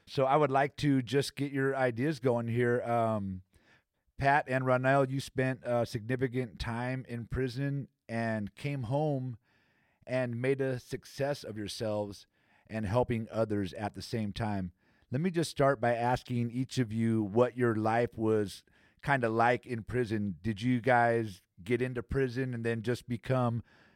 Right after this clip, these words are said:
model prisoners looking to better yourself right away? Or were you still struggling and continuing down a road of maybe some bad choices and maybe sinking deeper into prison life? So let's start with you, Mister Mims. Did you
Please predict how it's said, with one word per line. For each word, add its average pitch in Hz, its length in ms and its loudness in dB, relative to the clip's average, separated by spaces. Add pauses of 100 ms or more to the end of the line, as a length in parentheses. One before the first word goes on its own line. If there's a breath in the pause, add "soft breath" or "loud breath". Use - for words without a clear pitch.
(120)
model 117 440 4
prisoners 123 640 2
looking 123 300 0
to 120 100 0
better 120 300 2
yourself 123 480 2
right 123 200 4
away? 123 440 4 (420)
Or 123 340 8
were 117 240 4
you 127 160 4
still 143 280 2
struggling 131 720 2
and 110 320 -4
continuing 117 580 -2
down 110 260 2
a 107 80 0
road 110 460 4
of 95 120 -4
maybe 107 320 -2
some 101 180 -4
bad 107 300 2
choices 101 640 -6 (460)
and 113 180 -2
maybe 120 200 0
sinking 110 580 -8 (120)
deeper 107 580 -2
into 107 280 -4
prison 98 420 -6
life? 69 280 -14 (840)
So 110 400 -2
let's 117 180 -4
start 123 240 -2
with 113 160 -6
you, 113 400 -4
Mister 110 280 -8
Mims. 107 440 -8
Did 110 180 -8
you 107 300 -6